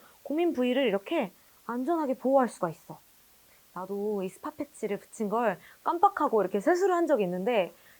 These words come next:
들뜸없이 착 붙어 있더라고. 이게 예쁘고 귀엽게 착 달라붙는 만큼 기능도 아주 좋아. 습인 환경을 유지해주는 기능도 있거든.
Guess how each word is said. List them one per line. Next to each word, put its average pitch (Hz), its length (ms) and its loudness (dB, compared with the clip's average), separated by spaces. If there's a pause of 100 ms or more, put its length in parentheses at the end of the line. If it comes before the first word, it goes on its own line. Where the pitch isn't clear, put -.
들뜸없이 285 520 -2
착 359 160 -10
붙어 - 260 -4
있더라고. 170 800 -2 (400)
이게 214 240 -6
예쁘고 285 500 -2
귀엽게 220 440 -4
착 - 220 -12
달라붙는 196 540 -4
만큼 175 380 -8 (240)
기능도 247 400 -2
아주 160 240 -4
좋아. - 220 -12 (720)
습인 403 300 2
환경을 294 420 0
유지해주는 180 640 -4
기능도 165 340 -8
있거든. 143 640 -14